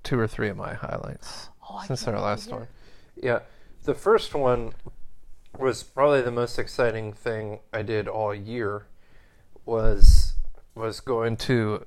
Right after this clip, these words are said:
Speaker 1: a spin class with you.
Speaker 2: Mm-hmm.
Speaker 1: A one hour long spin class.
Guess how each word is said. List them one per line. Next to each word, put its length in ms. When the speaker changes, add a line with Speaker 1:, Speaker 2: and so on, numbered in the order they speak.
Speaker 1:
a 220
spin 320
class 420
with 160
you. 140
Speaker 2:
Mm-hmm. 440
Speaker 1:
A 100
one 260
hour 320
long 300
spin 380
class. 560